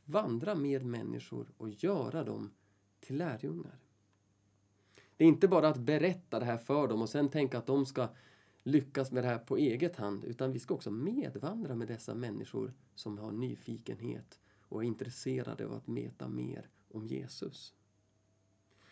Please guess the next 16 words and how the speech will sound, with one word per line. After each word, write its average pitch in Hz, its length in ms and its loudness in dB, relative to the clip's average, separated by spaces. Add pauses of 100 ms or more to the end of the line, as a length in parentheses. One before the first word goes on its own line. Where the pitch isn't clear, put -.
(320)
Och 139 120 10
jag 180 120 12
vill 185 200 12 (400)
också 175 340 8
säga 139 400 8
att 131 140 2
mission 139 680 6
absolut 156 800 6
är 131 60 8
något 117 360 4
som 127 140 0
vi 127 100 0
kan 131 180 0
göra 123 400 2
i 120 80 0
utlandet 120 760 -4